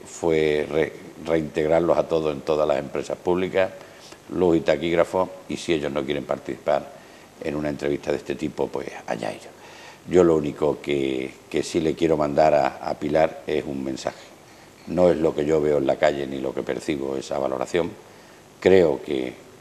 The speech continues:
que tenemos que hacer todavía mucho en nuestra ciudad. Y mire, yo creo que la zona franca para nosotros va a ser muy importante.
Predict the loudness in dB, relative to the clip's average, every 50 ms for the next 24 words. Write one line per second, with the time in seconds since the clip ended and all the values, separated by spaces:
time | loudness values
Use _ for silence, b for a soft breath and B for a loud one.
0 | -8 -4 -2 -2 0 0 -2 -2 -4 -4 -4 -2 -2 -2 0 -2 -4 -4 0 -2
1 | -2 0 0 -4 -4 -2 -2 -2 -2 -2 -2 -2 -4 -4 -4 -4 -6 -8 -10 -12
2 | -12 -12 -14 -14 -14 -16 -20 -20 -20 -20 -20 -16 -14 -12 -12 -12 -10 -10 -10 -6
3 | -6 -6 -6 -6 -8 -12 -20 B B B B B B B B B B -8 -6 -4
4 | -2 -2 0 0 -2 -2 0 0 -2 -2 -2 -2 -4 -4 -2 -4 -6 -8 -8 -12
5 | -16 -14 -8 -2 -2 -2 -2 0 -2 -2 -2 -2 0 -2 -2 -2 0 -2 0 0
6 | -2 -4 -4 -8 -6 -6 -6 -6 -4 -4 -4 -4 -4 -6 -4 -6 -6 -6 -6 -8
7 | -8 -8 -8 -6 -2 -2 -2 -2 0 0 -2 -2 -2 -10 -12